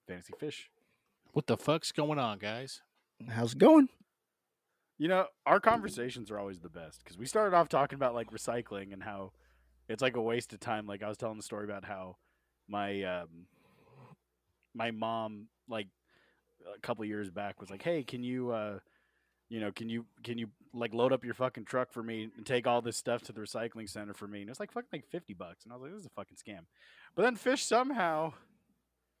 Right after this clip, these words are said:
Speaker 1: switched the <laughs> subject to, what, what'd you call it? Soaking?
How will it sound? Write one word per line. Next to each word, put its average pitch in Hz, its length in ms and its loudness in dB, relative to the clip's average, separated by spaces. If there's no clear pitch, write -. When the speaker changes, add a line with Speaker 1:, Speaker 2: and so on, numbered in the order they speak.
Speaker 1:
switched - 400 -2
the 170 100 -4
<laughs> - 0 -
subject 143 800 4
to, 131 360 2
what, 151 260 4
what'd 160 160 0
you 170 60 -8
call 175 140 4
it? 139 60 -6
Soaking? 185 580 0